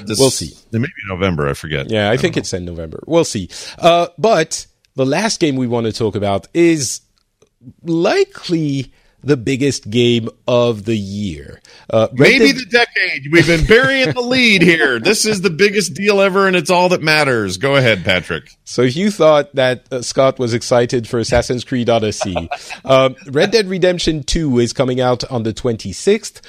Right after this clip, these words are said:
Speaker 2: Of course, Red Dead Redemption two is developed by Rockstar Games, developers of the mega franchise Grand Theft Auto, um, of which Grand Theft Auto five came out, I think, five years ago and has never left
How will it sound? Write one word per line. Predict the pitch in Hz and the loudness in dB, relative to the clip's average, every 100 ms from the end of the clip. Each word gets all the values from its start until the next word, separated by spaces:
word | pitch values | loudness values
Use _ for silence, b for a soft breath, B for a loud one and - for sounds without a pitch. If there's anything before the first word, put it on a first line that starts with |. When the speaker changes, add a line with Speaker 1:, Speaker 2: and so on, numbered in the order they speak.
| B B | B B
Speaker 2:
Of | 139 - | -4 2
course, | 190 190 185 - 151 | 4 4 2 -2 -2
Red | 156 | 0
Dead | 143 131 | 0 -2
Redemption | 135 135 131 135 123 | -2 0 -2 -4 -6
two | - 139 131 - | -4 -2 -2 -2
is | 131 120 104 | 0 0 0
developed | 113 120 127 123 117 110 | -2 2 2 0 -6 -2
by | 117 117 110 - - | 2 2 2 -6 -12
Rockstar | 113 131 139 - 135 113 104 | -2 0 0 -2 0 0 -2
Games, | 92 160 143 120 127 - B B - | -2 0 2 0 -4 -8 B B -4
developers | 117 123 127 123 131 120 113 | 2 4 2 2 -2 -2 -4
of | 131 123 107 | 2 2 2
the | 110 120 117 113 127 | -4 -2 0 -2 -4
mega | 120 143 190 185 170 | -4 0 0 2 0
franchise | 131 139 123 117 - 113 107 95 - | 0 -2 -2 -2 2 2 2 -2 -2
Grand | 123 131 | 0 0
Theft | - 117 - - | -2 -4 -6 -2
Auto, | 117 110 104 107 B B B - | 2 2 2 -2 B B B 0
um, | 113 104 104 104 101 | 2 2 -2 -4 -8
of | - 117 | -4 -2
which | 117 120 - | 0 0 0
Grand | 120 123 | 0 0
Theft | 131 117 - | 0 0 0
Auto | 117 113 107 | 0 0 0
five | 120 117 104 | 2 2 0
came | 117 117 | -2 -2
out, | 113 110 - - | -2 -2 -6 -10
I | 107 | -10
think, | - 254 269 | -6 -8 -6
five | - 214 196 | 0 0 0
years | 127 165 208 220 | -4 -6 -4 -4
ago | 202 214 220 202 | 0 4 4 2
and | 135 127 | 0 0
has | 127 123 110 B B B | 0 0 -2 B B B
never | 107 123 175 175 165 | -4 0 2 0 0
left | 151 151 - - | 2 0 -2 -10